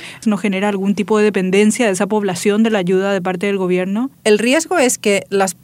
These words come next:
Speaker 2: n-, no sean las familias que lo necesitan más las que reciben este tipo de ayuda. Ahora, crear dependencia no, porque estas asistencias tampoco son suficientemente grandes como para que una familia pueda vivir de ellas sin trabajar.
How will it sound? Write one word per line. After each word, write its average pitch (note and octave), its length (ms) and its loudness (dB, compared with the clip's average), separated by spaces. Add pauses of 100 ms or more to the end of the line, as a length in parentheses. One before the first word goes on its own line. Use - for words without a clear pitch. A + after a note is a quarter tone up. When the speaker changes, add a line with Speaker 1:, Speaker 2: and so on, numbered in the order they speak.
(160)
Speaker 2:
n-, G#3 300 0
no A3 240 2
sean B3+ 220 2
las G#3+ 140 0
familias A#3 440 2
que G#3+ 100 -2
lo F#3+ 120 0
necesitan F3 580 -2
más F3 440 0
las F#3 200 -6
que F#3 80 -2
reciben F3+ 340 -4
este F#3 220 -6
tipo F3 240 -8
de E3 60 -2
ayuda. C3+ 440 -6 (100)
Ahora, G3 520 2
crear A#3+ 340 2
dependencia C#4+ 680 2
no, G#3+ 340 2
porque F#3+ 240 -2
estas D#4 200 0
asistencias C4+ 480 -2
tampoco G#3+ 380 -4
son A3+ 160 -2
suficientemente A3+ 1000 0
grandes G#3+ 460 2
como F3+ 240 -2
para F3 140 0
que F3 100 -4
una G3 120 0
familia G3+ 360 -2
pueda F3 280 -2
vivir G3 360 0
de F#3 140 -2
ellas F3 220 -2
sin E3+ 120 -4
trabajar. C3+ 560 -6